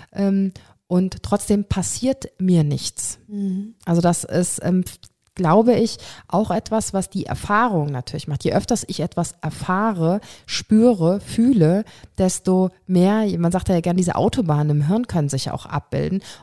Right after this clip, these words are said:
Speaker 1: und desto kleiner wird vielleicht die Autobahn Richtung Selbstzweifel, weil ich die Richtung Selbstvertrauen einfach gestärkt habe, weil ich festgestellt habe, hey, jetzt hab ich mal meine Meinung gesagt und hab das versucht, liebevoll auszudrücken, ohne den anderen persönlich anzugreifen.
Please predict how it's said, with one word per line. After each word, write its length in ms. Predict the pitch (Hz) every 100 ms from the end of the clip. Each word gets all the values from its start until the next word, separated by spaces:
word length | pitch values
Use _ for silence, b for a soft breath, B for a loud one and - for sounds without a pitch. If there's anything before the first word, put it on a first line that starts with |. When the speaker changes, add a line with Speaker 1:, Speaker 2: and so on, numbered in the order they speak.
| 202
Speaker 1:
und 60 |
desto 360 | 190 - 185 - -
kleiner 480 | - 185 226 220
wird 140 | 185 -
vielleicht 260 | 185 180
die 100 | -
Autobahn 480 | - - 190 170 170
Richtung 360 | 165 165 175 160
Selbstzweifel, 800 | 175 233 - - 156 151 175 170
weil 120 | 165
ich 120 | -
die 140 | - 185
Richtung 340 | 175 - 175
Selbstvertrauen 960 | 160 151 - - - - - 214 233 185
einfach 320 | 139 165 -
gestärkt 540 | 175 - 185 202 -
habe, 180 | 170 156
weil 140 | 151 151
ich 100 | - B B B
festgestellt 480 | 196 - 185 165
habe, 120 | 165 -
hey, 140 | 196
jetzt 280 | - - -
hab 160 | 233 269
ich 120 | -
mal 120 | 175
meine 260 | 156 156 147
Meinung 460 | 156 185 247 185
gesagt 480 | 147 139 131 156 -
und 120 | 170
hab 160 | 180 -
das 200 | 190 - B B B B B
versucht, 440 | - 160 165 175 -
liebevoll 480 | 180 254 269 - 160
auszudrücken, 760 | 185 220 - 226 - 233 277
ohne 260 | 262 196 208
den 220 | 185 -
anderen 300 | 156 165 156
persönlich 480 | - 160 151 151 - -
anzugreifen. 920 | 220 339 185 - 127 120 127 -